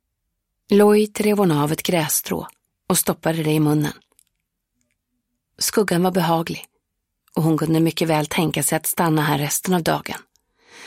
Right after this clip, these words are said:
Men hon behövde packa. Det var dags att återvända. Det som måste göras var gjort. Ingen kunde ha vetat att det skulle sluta så här, men nu var det så.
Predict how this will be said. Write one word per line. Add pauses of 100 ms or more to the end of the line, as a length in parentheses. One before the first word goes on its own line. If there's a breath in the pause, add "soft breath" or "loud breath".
(400 loud breath)
Men
hon
behövde
packa. (1160)
Det
var
dags
att
återvända. (840)
Det
som
måste
göras
var
gjort. (1500)
Ingen
kunde
ha
vetat
att
det
skulle
sluta
så
här, (720 loud breath)
men (760 loud breath)
nu
var
det
så.